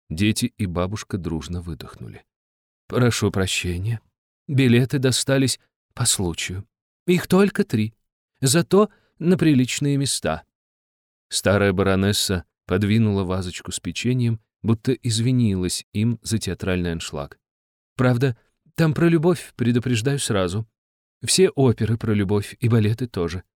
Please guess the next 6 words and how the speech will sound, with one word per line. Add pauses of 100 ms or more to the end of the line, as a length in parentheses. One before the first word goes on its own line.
(280)
Даже
книги, (180)
романы. (480)
Посему (280)
деваться
некуда".